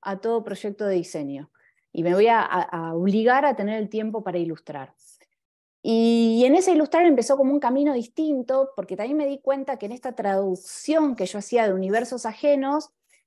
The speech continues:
estaba todo el tiempo como escondiendo un universo propio. No sé si escondiendo, pero no estaba dejando venir a la superficie un universo que me era propio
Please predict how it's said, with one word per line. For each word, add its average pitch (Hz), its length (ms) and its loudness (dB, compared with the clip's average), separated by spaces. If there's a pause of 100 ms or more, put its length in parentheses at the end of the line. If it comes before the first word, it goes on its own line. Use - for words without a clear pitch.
estaba 254 500 -2
todo 262 160 -2
el 262 140 -2
tiempo 254 460 -8
como 202 240 -6
escondiendo 262 720 0
un 226 160 0
universo 220 500 -6
propio. 170 600 -4 (400)
No 427 60 -8
sé 403 120 -6
si - 80 -6
escondiendo, 233 540 -2
pero 247 120 -6
no 285 40 0
estaba 330 240 -2
dejando 269 800 -4 (400)
venir 208 400 -4
a 269 60 -4
la 226 100 -2
superficie 233 920 -4
un 254 160 -2
universo 220 440 -8
que 202 120 -8
me 190 140 -4
era 202 180 0
propio 202 640 -4